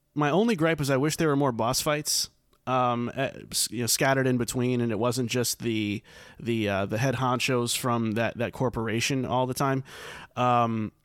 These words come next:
like, more mini bosses and things like that, and maybe a little bit more licensed music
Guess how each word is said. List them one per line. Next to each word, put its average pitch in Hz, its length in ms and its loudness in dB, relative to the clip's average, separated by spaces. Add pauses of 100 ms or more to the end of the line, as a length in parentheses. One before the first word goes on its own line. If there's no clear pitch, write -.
(140)
like, 143 160 0
more 175 140 4
mini 139 220 4
bosses 131 440 4
and 123 120 0
things 123 260 0
like 120 140 -2
that, 120 180 2
and 131 100 2
maybe 180 240 2
a 160 60 4
little 147 160 4
bit 143 120 2
more 131 160 2
licensed 120 440 0
music 110 480 -4